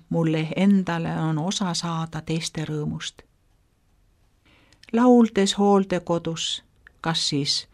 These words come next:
Castle View's või Ehatares,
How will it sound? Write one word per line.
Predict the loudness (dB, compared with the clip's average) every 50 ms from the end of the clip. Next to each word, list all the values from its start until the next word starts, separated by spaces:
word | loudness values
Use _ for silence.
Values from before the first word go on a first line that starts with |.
| _ _ _ _ _ _ _ _ _
Castle | -4 0 0 2 2 0 0 2 2 2 2
View's | 2 2 2 2 2 2 2 2 0 0 -2 -2 -2 -4 _ -6
või | -4 -2 -2 0 0
Ehatares, | 0 0 -2 -4 -4 -6 -6 -6 -6 -6 -6 -8 -8 -10 -12